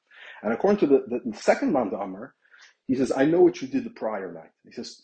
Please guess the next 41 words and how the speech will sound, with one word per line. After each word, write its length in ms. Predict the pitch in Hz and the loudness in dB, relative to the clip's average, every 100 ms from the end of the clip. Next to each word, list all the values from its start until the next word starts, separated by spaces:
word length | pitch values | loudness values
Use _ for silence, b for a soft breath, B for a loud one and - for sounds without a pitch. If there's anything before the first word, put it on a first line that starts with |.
| - | -6
"Just 200 | 156 - | -6 -6
because 280 | 175 156 - | -6 -6 -4
he 100 | 113 | -4
knew 260 | 110 120 | -4 -4
what 200 | 151 110 | -6 -8
he 60 | 104 | -8
did 140 | 131 | -6
the 80 | 120 | -6
prior 260 | - 117 110 | -4 -2 -2
night, 240 | 113 104 | -4 -4
therefore 320 | 104 123 - 107 | -4 -4 -4 -4
that 160 | 98 | -4
means 160 | 107 - | -8 -10
he's 160 | 92 | -10
not 180 | 104 104 | -8 -6
careful 300 | 110 104 - | -6 -6 -8
in 60 | 92 | -6
kashrus." 500 | 127 143 185 - - b b b b - | -6 -2 -2 -2 -8 b b b b -6
Sometimes 360 | 123 123 117 | -4 0 0
you 60 | 104 | -2
could 100 | 104 | 2
do, 200 | 113 104 | 2 2
a 80 | - | 2
person 280 | 131 - | -2 -2
could 160 | - - | -8 -10
steal, 320 | - 90 90 | -8 -4 -2
but 140 | 107 113 | -2 -4
he 80 | |
keeps 260 | - 135 135 | -8 -10 0
Shabbos. 360 | 208 170 117 104 | 4 6 4 -4
A 40 | |
person 440 | 113 101 104 101 | -6 -4 -4 -4
sometimes 320 | - 107 107 - | -4 -2 -4 -4
doesn't 340 | 107 107 104 | -4 -4 -6
keep 140 | 104 | -8
Shabbos, 320 | - - - - | -6 -6 -4 -4
but 100 | 117 | -4
he 60 | |
puts 180 | - - | -2 2
on 120 | 147 | 2
tefillin. 340 | - 190 110 | 4 2 2